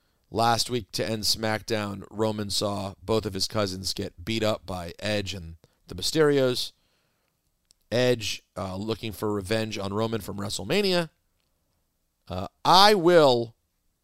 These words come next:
give Roman Reigns six points. Six points. That's how I feel, S G G.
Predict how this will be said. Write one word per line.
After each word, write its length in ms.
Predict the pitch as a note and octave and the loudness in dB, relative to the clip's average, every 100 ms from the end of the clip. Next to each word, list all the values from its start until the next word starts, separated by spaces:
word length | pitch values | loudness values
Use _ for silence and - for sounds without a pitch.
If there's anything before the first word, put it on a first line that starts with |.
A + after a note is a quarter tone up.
| _ _ _ _ _ _ _ _ _ G2+ | _ _ _ _ _ _ _ _ _ -2
give 260 | C3+ C#3+ B2+ | 4 4 4
Roman 460 | A#2+ C3+ E3 E3+ C#3+ | 4 6 6 4 2
Reigns 720 | C3+ D3 C3 G#2+ G2 - - _ _ _ _ _ _ _ _ _ _ | 4 4 2 -2 -6 -8 -8 _ _ _ _ _ _ _ _ _ _
six 720 | - - - C4+ - - - _ _ | 2 6 8 8 8 4 2 _ _
points. 560 | G3 E3+ - - - - _ _ _ _ _ _ _ _ _ _ _ _ _ _ _ _ _ | 6 6 4 -2 -2 -4 _ _ _ _ _ _ _ _ _ _ _ _ _ _ _ _ _
Six 420 | - - C4 - | 2 6 6 4
points. 560 | - F#3 A2 - - - _ _ _ _ _ _ _ _ _ _ _ _ _ _ - | 2 2 2 0 -2 -4 _ _ _ _ _ _ _ _ _ _ _ _ _ _ 0
That's 180 | C3+ | 2
how 160 | D#3+ C3+ | 6 6
I 80 | A#2+ | 4
feel, 300 | - G#2+ F#2+ | 2 0 0
S 100 | - | -4
G 140 | G2+ | -6
G. 220 | F2+ F#2+ | -6 -10